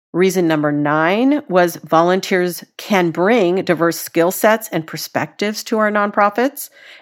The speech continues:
And reason number ten is volunteers help bridge the divide between communities and nations. So I hope today's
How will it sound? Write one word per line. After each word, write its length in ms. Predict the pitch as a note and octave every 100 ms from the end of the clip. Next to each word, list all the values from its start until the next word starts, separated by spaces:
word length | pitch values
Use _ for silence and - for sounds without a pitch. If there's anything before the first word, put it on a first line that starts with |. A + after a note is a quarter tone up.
| -
And 160 | F3+
reason 300 | F3 F#3+ F#3+
number 220 | F3+ E3+ F3
ten 460 | - D#3+ D#3 D3+ -
is 220 | D#3+ D3+
volunteers 600 | - D#3 E3 D#3+ D#3 D3+
help 440 | F3 D3+ - -
bridge 360 | - F#3 G3+ -
the 100 | A#3
divide 500 | G#3+ F#3+ E3+ C#3+ D3+
between 360 | D#3+ D#3+ D#3+ D#3+
communities 720 | - E3 D#3+ D#3 D3 D3+ -
and 320 | D#3+ D3 D3
nations. 720 | E3+ E3+ E3+ - - E2+ - - _ _ _ _ _ _ _ -
So 320 | - D#4 - -
I 160 | D4
hope 380 | D4+ F4+ A#4 -
today's 520 | A4 C#4+ B3 A#3 A3+